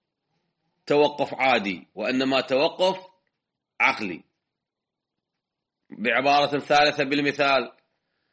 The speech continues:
<clears throat> المثال اللي ذكرناه للمقدمة العادية ارتقاء السلم،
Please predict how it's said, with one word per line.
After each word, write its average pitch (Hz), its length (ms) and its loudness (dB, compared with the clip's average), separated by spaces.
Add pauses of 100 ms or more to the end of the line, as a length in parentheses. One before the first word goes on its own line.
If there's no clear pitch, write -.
(580)
<clears throat> - 840 -6
المثال 143 400 2
اللي 147 120 -2
ذكرناه 151 340 2
للمقدمة 147 500 -2
العادية 147 640 2 (920)
ارتقاء 135 480 -2
السلم، 98 480 -6